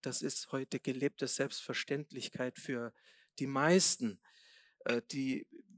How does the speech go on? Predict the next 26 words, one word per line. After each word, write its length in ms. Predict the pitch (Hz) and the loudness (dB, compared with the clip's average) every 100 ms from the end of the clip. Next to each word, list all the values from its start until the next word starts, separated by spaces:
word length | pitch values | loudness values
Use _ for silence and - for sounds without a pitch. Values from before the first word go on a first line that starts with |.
| _ _ | _ _
wir 160 | 135 - | -2 0
zum 360 | 147 139 127 | -2 -2 2
Beispiel 340 | 131 131 - 131 | 2 2 0 2
hier 120 | 143 | 4
in 120 | 139 | 4
Gera 340 | 151 160 160 | 6 6 6
kennen, 420 | - 151 151 127 117 | 4 4 4 2 0
die 320 | 127 127 - - _ _ | -2 0 -2 -4 _ _
Glauben, 560 | - 135 156 156 135 120 | -2 2 2 2 -2 -2
christlichen 480 | - - - 127 131 | -2 -2 -2 -6 -4
Glauben 400 | 139 143 120 110 | -2 0 -2 -6
leben. 400 | 107 104 117 - _ _ _ _ _ _ _ - - | -10 -12 -14 -18 _ _ _ _ _ _ _ -20 -16
Aber 160 | - 151 | 0 2
mir 120 | 170 | 4
ist 140 | 180 185 | 4 4
das 140 | - | 4
hier 120 | 170 | 4
nochmal 300 | 160 165 147 | 4 4 4
wichtig 400 | 175 - 151 - | 2 -2 -2 -2
geworden, 400 | 139 135 139 147 | -2 2 4 4
in 80 | 139 | 0
diesem 240 | 139 151 | -2 -2
Begriff 500 | 143 139 - 175 - - | -4 -6 -2 -2 -2 -4
der 180 | 147 | -4
Liebe 380 | 147 190 180 160 | 0 0 2 2
als 280 | 143 139 | 2 2